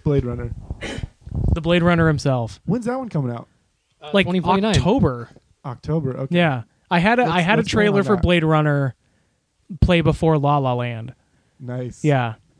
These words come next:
Speaker 2: And it's just, yeah, it's just Ryan Gosling walking into Harrison Ford's house. And Harrison Ford wearing, like, a, I don't know.
Speaker 3: But with more music.
Speaker 2: <laughs> With more music. Wearing, like, a,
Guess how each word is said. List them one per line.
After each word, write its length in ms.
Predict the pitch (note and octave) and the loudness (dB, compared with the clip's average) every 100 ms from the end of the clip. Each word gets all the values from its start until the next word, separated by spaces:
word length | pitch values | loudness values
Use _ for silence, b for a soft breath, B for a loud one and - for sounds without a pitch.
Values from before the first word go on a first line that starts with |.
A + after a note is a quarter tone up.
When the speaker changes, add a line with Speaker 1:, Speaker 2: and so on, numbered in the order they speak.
| _ _ - - | _ _ -20 -2
Speaker 2:
And 140 | D#3+ | 0
it's 120 | E3+ D#3 | 2 2
just, 200 | E3 F#3+ | 2 4
yeah, 160 | E3 | 2
it's 80 | D#3 | 4
just 180 | E3 - _ - | 0 -2 _ -6
Ryan 240 | E3+ E3 | 0 2
Gosling 360 | D#3+ D#3 D3+ D3 | 4 2 4 4
walking 380 | C#3 D3 - C#3+ | 4 2 2 0
into 140 | C#3 | 2
Harrison 320 | C3+ C#3+ - | 2 0 0
Ford's 280 | B2+ C3 B2+ | 0 0 0
house. 500 | B2+ B2 A#2+ - - - _ _ _ _ - | 0 0 -2 -4 -8 -16 _ _ _ _ -2
And 120 | D3 | 0
Harrison 300 | D3 C#3+ D3 | 2 2 2
Ford 160 | D3+ D3 | 2 4
wearing, 280 | C#3+ C#3+ C#3 | 4 4 2
like, 140 | C3 | 0
a, 140 | C3+ B2+ E3+ | -2 -2 -4
I 80 | |
don't 140 | C#3 A#2+ | -4 -2
know. 240 | A#2 B2 - | -4 -2 0
Speaker 3:
But 60 | |
with 120 | E3 | 0
more 220 | D3+ E3 D#3 | 4 4 4
music. 380 | C#3+ C3+ A2 - C#3+ - | 2 -2 -6 -10 -16 -4
Speaker 2:
<laughs> 240 | B2+ C#3 | -2 0
With 180 | - F#3+ | 0 2
more 280 | F#3 E3+ D#3+ | 4 4 4
music. 360 | D3+ C#3 C#3 C3 B D3+ B B B B B | 2 2 2 -2 B -20 B B B B B
Wearing, 240 | D#3+ E3+ F3 | 0 2 4
like, 160 | E3+ | 4
a, 100 | D#3 | 2